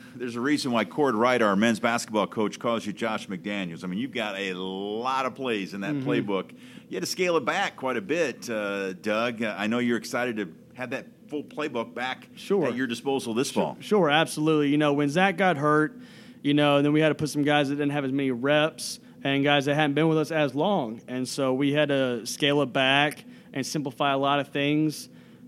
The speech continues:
Speaker 2: Uh, and then we weren't able to do as much until we really got to Holmes, and I started, uh, I started, you know, being a little more exotic with some of the stuff we did, and we ended up putting fifty points on the board.
Speaker 1: Right.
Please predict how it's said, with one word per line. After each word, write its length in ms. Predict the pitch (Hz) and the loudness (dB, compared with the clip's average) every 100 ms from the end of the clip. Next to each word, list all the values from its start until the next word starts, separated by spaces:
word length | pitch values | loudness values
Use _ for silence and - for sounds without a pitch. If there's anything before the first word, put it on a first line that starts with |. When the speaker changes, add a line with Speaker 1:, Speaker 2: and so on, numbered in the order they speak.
| - | -8
Speaker 2:
Uh, 520 | 131 127 123 120 120 | -4 -2 -2 -4 -8
and 180 | - 139 | -4 -2
then 100 | 143 | 0
we 80 | 143 | 2
weren't 200 | 151 165 | 2 4
able 200 | 151 143 | 2 0
to 80 | 131 | 0
do 200 | 190 233 | 2 4
as 120 | 143 | 2
much 540 | 135 135 160 - - - - | 2 2 0 -2 -12 -16 -6
until 460 | 139 131 160 151 | -6 0 2 2
we 140 | 147 151 | 2 2
really 240 | 147 165 | 4 4
got 220 | 151 151 | 4 0
to 80 | 147 | -2
Holmes, 380 | 127 160 160 135 | -2 0 0 0
and 80 | 147 | -2
I 80 | 143 | -2
started, 460 | - 147 143 135 - - - 156 - - - | 0 0 0 -6 -18 -20 -14 -14 -14 -16 -8
uh, 40 | |
I 220 | 143 135 | -4 -4
started, 480 | 143 - 151 147 135 - - - | -4 0 2 2 0 -6 -20 -6
you 120 | 147 | -2
know, 140 | 143 135 | 0 2
being 200 | 147 143 | 2 2
a 40 | |
little 120 | 147 | 0
more 140 | 143 139 | 0 -2
exotic 460 | 123 135 139 135 | -2 -4 -2 -4
with 80 | 131 | -6
some 140 | 135 139 | -4 -4
of 40 | |
the 40 | 127 | -2
stuff 160 | 139 | -4
we 80 | 131 | -4
did, 300 | 120 139 160 | -2 2 2
and 100 | 147 | 2
we 80 | 143 | 2
ended 100 | 143 | 0
up 80 | 117 | -2
putting 320 | 160 156 131 | -4 -2 -2
fifty 240 | 143 139 | -4 -6
points 300 | 131 147 131 | -4 -4 -2
on 60 | 135 | -4
the 60 | |
board. 400 | 127 185 165 - - - | -2 -4 -4 -6 -12 -16
Speaker 1:
Right. 220 | 95 90 | -12 -12